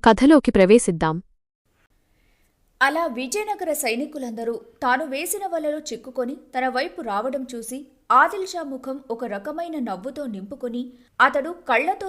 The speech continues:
Speaker 2: సైగ చేయగానే అప్పటి వరకు ముందు వరుసలో నిలబడి ఉన్న సైనికులందరూ వెనక్కి వెళ్లి పేల్చడానికి సిద్ధంగా ఉన్న ఫిరంగులకు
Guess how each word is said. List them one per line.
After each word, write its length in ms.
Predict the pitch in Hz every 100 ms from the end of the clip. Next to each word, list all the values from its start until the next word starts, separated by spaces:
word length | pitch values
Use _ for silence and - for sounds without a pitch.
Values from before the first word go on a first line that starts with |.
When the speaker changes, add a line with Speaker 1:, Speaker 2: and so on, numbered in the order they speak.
| 349
Speaker 2:
సైగ 280 | 220 226 320 294
చేయగానే 440 | 262 247 233 240 - _ _ - 233
అప్పటి 320 | - 415 415 330
వరకు 260 | 330 330 277 214
ముందు 220 | 247 370
వరుసలో 380 | 370 349 320 311 233
నిలబడి 340 | 208 262 311 294
ఉన్న 140 | 240 226
సైనికులందరూ 680 | 196 220 285 269 247 226 226 185
వెనక్కి 300 | 190 240 277
వెళ్లి 240 | 240 226 294 - _ _ -
పేల్చడానికి 680 | 294 349 392 370 349 339 302
సిద్ధంగా 420 | 233 202 330 339 330
ఉన్న 120 | 294 262
ఫిరంగులకు 500 | 214 254 269 240 254